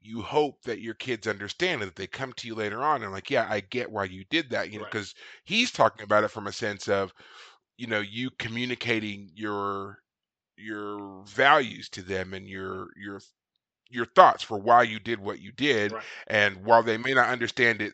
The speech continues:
Speaker 1: then, they will come to understand it later. Whereas Ducat's like, "No, it's just, it's hatred, and we're just gonna leave it at that.
Speaker 2: Right.
Speaker 1: He's gonna hate this, he's gonna hate you, he's gonna hate the Federation and,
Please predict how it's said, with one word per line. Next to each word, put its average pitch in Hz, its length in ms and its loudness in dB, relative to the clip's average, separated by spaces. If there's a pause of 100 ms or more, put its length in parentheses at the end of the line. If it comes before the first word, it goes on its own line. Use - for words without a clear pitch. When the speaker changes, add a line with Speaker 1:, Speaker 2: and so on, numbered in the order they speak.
Speaker 1:
then, 117 520 0
they 110 140 -2
will 101 160 -10
come 170 300 -4
to 123 160 -6
understand 101 560 -6
it - 140 -16
later. 110 480 -2 (320)
Whereas 104 560 6
Ducat's 165 520 2
like, 98 220 2
"No, 104 500 -4 (200)
it's 113 240 -10
just, 104 420 -6
it's 113 240 -6 (360)
hatred, 110 520 0
and 104 180 -6
we're 110 100 -2
just 107 140 -10
gonna 98 180 -8
leave 95 180 -8
it 92 60 -10
at 98 120 -12
that. 92 180 -16
Speaker 2:
Right. 101 120 -18 (180)
Speaker 1:
He's 113 200 -8
gonna 104 240 0
hate 117 400 -6
this, 113 280 -4
he's 107 140 -12
gonna 101 220 -6
hate 113 280 -6
you, 104 360 -8
he's 104 160 -12
gonna 104 200 -4
hate 117 300 -4 (340)
the 113 100 -6
Federation 110 880 0
and, 98 160 -8